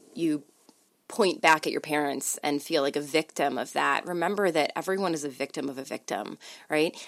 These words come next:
Think of the terrible ast-, atrocities that have happened,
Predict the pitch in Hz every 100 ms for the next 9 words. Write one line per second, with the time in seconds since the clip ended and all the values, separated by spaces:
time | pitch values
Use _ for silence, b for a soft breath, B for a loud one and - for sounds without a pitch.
0 | B 220 254 277 190 175 - - 170 170
1 | 175 185 185 - 175 - - - - 151
2 | 156 - 151 143 139 147 - 143 139 165
3 | 170 180